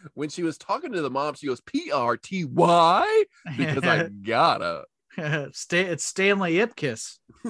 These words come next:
Speaker 2: Why do I know Jim Carrey's name from The Mask?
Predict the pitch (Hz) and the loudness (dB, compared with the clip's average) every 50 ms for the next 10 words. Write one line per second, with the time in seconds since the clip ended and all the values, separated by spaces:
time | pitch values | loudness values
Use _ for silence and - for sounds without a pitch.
0 | 156 - _ _ _ - 175 - - 127 147 165 185 202 190 185 185 175 185 185 | -8 -8 _ _ _ -16 -16 -14 -6 0 2 4 4 4 4 4 2 2 0 0
1 | 190 196 185 160 - _ _ _ _ _ - 156 170 175 170 - 170 175 175 170 | 0 0 0 -2 -4 _ _ _ _ _ -8 -6 -6 -6 -4 -4 -2 -2 -2 -2
2 | 151 135 147 156 170 180 165 151 - - 151 147 143 135 131 143 156 160 147 127 | -4 -4 -4 -4 -4 -4 -6 -8 -6 -6 -6 -6 -4 -4 -2 0 0 0 0 -2
3 | 98 - | -2 0